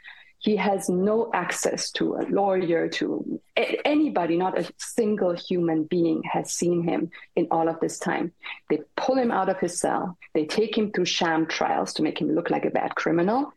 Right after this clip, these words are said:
And they gave him the death sentence this, this year in February. So now they want to execute him. Looking at this story of my dad, it sounds out of, like, a horror movie,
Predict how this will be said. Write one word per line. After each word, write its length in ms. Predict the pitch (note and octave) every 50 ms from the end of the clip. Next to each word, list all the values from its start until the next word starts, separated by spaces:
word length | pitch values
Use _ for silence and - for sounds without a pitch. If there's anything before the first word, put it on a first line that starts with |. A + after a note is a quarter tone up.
| - - - - - _ -
And 220 | G3 G3+ G#3+ G3+
they 140 | - G3+ G3
gave 260 | - - G3 G3 -
him 200 | G3 F#3+ F#3 E3+
the 180 | E3 E3 D#3 D3+ -
death 300 | F#3 F#3 G3 - - -
sentence 760 | - - D#3 D3+ D#3 D#3 - F#3 - - - - - - -
this, 320 | - E3+ E3 E3 - - - -
this 260 | - - E3 D#3+ -
year 180 | - D#3+ D#3+ D3
in 140 | D3 D3+ D#3
February. 560 | - D3 C#3+ - - D3+ - D#3 E3+ F#3+ A3 G#3+ - - - -
So 200 | - - - F#3+
now 260 | F#3 F#3+ F#3 F#3+ G3
they 160 | F#3 F3 F3 E3+
want 240 | D#3+ E3 E3 E3 D#3+
to 180 | - F3 - - - -
execute 640 | E3+ E3+ - - - - - - - - - -
him. 120 | - E3 - _ _ _ _ _ _ _ _ _ - - - - - - - - - - _ _ _ _ _ _ -
Looking 480 | - F3+ G3 A#3+ C4+ - D4 C#4 C4 G#3+
at 140 | G#3+ G#3 G#3+
this 160 | A3+ A3 A3
story 300 | - - G#3+ G#3 G3+ G#3
of 100 | G3+ F3
my 160 | F3+ G3 E3
dad, 380 | D3+ F3+ D#3+ E3 F#3+ G#3+ B3+ - -
it 200 | - F#3 F3 -
sounds 520 | - - F#3+ F#3+ G3 G3+ G3+ G3 - - - - _ _ _ _ _ _ _ _ _ _ _ _ _ _ _ _ -
out 180 | G3 G#3 G#3
of, 180 | G#3 G#3+ - -
like, 200 | F#3+ F#3+ F3+ D#3+
a 40 | F#3+
horror 420 | - - - G#3 G3 F#3 F3 E3
movie, 560 | D#3+ D#3 D#3+ E3 D3+ C#3 F3 F#3 A3+ C4+ C#4+